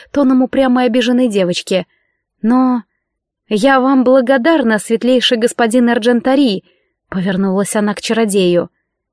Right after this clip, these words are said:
Джаридин молча поклонился и опять едва заметно улыбнулся. Кажется, его забавляло то, что он принимал за капризы Наргиз.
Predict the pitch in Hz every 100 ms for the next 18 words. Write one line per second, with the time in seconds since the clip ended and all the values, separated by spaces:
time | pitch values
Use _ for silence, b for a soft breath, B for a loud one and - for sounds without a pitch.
0 | _ - 170 180 185 202 285 233 208 247
1 | - 302 - 311 240 214 - 226 - b
2 | b 190 262 - 208 - 190 190 190 196
3 | 190 196 190 190 185 185 175 - 185 -
4 | _ _ _ - 311 311 - 302 269 285
5 | 226 262 285 330 214 185 208 - 214 202
6 | 233 233 269 208 185 185 226 233 180 202
7 | 240 190 175 -